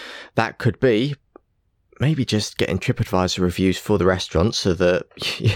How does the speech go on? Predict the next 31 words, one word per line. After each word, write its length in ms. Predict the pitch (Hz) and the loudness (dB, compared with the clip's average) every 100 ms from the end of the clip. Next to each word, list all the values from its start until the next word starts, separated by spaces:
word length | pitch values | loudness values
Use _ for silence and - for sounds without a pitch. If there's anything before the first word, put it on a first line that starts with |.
| - - | -2 -16
<laughs> 180 | - - | -16 -10
you 240 | 85 110 | -2 0
seem 340 | 117 - 104 104 | 2 2 2 2
even 260 | 120 95 | 2 2
better. 260 | 87 113 78 | 2 2 2
Like, 160 | 92 - | 0 -2
your 80 | |
primary 360 | - 135 120 98 | -2 0 0 0
objective 460 | 90 107 - 90 95 | 0 -2 0 0 2
is, 180 | 90 | 0
like, 240 | 87 82 - | 0 -2 -2
to 80 | 87 | -4
frickin' 360 | 113 98 92 | -4 -2 0
entertain. 540 | 95 80 92 110 113 85 | 0 -2 -4 -2 -2 -2
Like, 140 | 85 | 0
your 80 | 101 | 0
not, 160 | 117 | 0
primary 320 | - 131 104 92 | -2 -2 0 0
objective 280 | 110 87 | 0 -2
is 120 | 90 92 | -2 0
not, 120 | 85 | 0
like, 160 | 85 | -2
TripAdvisor, 540 | - 123 98 92 87 98 | -2 -4 -2 -2 0 -2
like, 160 | 87 | -2
walking 260 | 101 98 107 | -2 -2 -2
up, 100 | 101 | 0
"Hey, 220 | 269 - | 0 -2
leave 160 | 135 123 | -2 -2
a 40 | |
TripAdvisor." 560 | 127 127 110 95 90 98 | -2 -2 0 -2 -2 -2
Like, 260 | 107 - | -2 -4